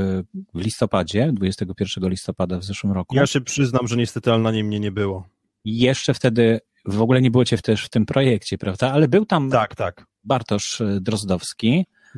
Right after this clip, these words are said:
Speaker 2: Był Bartek.
Speaker 1: Który już coś na ten temat wspominał. Widzę, że projekt po prostu się rozwija, bo jesteście, y, współdziałacie. To nie jest tak, że ty tworzysz jakąś drugą firmę, prawda?
Speaker 2: Nie, nie, nie, nie. Siedzimy absolutnie w tym samym biurze i razem obserwujemy, jak spadają plakaty, z którymi nie są kompatybilne nasze ściany.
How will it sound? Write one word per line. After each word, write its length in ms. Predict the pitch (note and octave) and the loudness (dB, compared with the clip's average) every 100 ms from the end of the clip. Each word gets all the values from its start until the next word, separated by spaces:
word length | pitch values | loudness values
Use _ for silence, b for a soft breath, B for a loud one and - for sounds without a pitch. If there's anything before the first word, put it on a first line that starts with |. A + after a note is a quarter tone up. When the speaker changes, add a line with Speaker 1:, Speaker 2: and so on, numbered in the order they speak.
| A2+ | -10
Speaker 2:
Był 140 | A2 | -4
Bartek. 540 | G2+ G#2 G#2 A2+ - _ _ _ | -2 -2 -2 -4 -8 _ _ _
Speaker 1:
Który 720 | - _ - D3 D#3+ F3 E3+ | -20 _ 0 2 6 4 4
już 340 | B2 E3 F#3 - | 4 2 0 -8
coś 320 | - F3 - | -2 -2 0
na 100 | D#3 | -2
ten 200 | D#3+ C3 | 0 -2
temat 300 | D3+ D3+ C#3 | 0 -2 -4
wspominał. 680 | - - C#3+ C#3+ G#2 E2 D#2 | -8 0 2 4 2 0 -4
Widzę, 260 | G2+ A#2+ A2+ | -8 -6 -4
że 180 | A2 | -4
projekt 480 | G2+ C3 B2+ A#2 - | -4 -2 -2 -2 -6
po 100 | A#2 | -12
prostu 300 | A2 A2+ - | -6 -6 -6
się 140 | - A2+ | -4 -2
rozwija, 420 | G2+ A2 C3 C3 | -4 -2 -2 0
bo 260 | A#2 A#2+ | 0 -2
jesteście, 720 | C3 A2+ - C3+ - C3+ B2+ B2 | -2 -4 -4 -6 0 2 2 0
y, 160 | A2+ A#2+ - A#2+ A#2 | -8 -10 -16 -12 -12
współdziałacie. 640 | - C#3 B2 D3 D#3 - G2 | -4 -2 2 4 2 0 -2
To 100 | G#2+ | 0
nie 80 | |
jest 160 | A#2 - | 0 0
tak, 120 | F#2+ | -8
że 120 | F#2 | -8
ty 120 | - G#2 | -8 -10
tworzysz 400 | - G2 F#2+ G#2 | -6 -6 -6 -10
jakąś 440 | - A2+ A2+ - A2 | -2 -2 -2 -6 -4
drugą 320 | C3 G#2 F2 | -2 -2 -4
firmę, 340 | - E2 D#2+ - | -10 -16 -16 -20
prawda? 420 | D#2+ F2+ G#2 C#3+ C3 | -20 -8 -6 -4 -2
Speaker 2:
Nie, 200 | D3+ D#3+ | 0 2
nie, 180 | C#3+ | 2
nie, 120 | C#3 B2+ | 0 0
nie. 180 | A#2 | 0
Siedzimy 380 | A2+ C3+ C3+ C3+ | 0 -2 0 2
absolutnie 500 | B2+ - B2+ A#2+ B2 | 2 2 -2 0 -2
w 40 | - | -2
tym 140 | B2 | 0
samym 280 | B2+ A#2+ A2+ | 0 0 -2
biurze 320 | A#2 A#2+ A#2+ | -2 0 2
i 40 | |
razem 260 | A#2 A2+ A2+ | 4 2 0
obserwujemy, 560 | G#2 - G#2 A2+ A2 G#2+ | -2 -4 -2 0 0 -2
jak 140 | G2 | -4
spadają 360 | - A2+ A2+ G#2 | -4 0 2 2
plakaty, 500 | A#2 - A2+ - G2+ | 0 2 0 0 -8
z 80 | |
którymi 460 | - - G#2 G#2 G2 | -8 -8 -6 -6 -8
nie 140 | G2+ A2 | -4 -2
są 120 | G#2+ | -2
kompatybilne 580 | A2 G#2 G#2 G2 G2+ G#2 | -4 -6 -4 -4 -4 -4
nasze 240 | F#2+ - | -6 -8
ściany. 400 | - G2 - - | -8 -6 -6 -10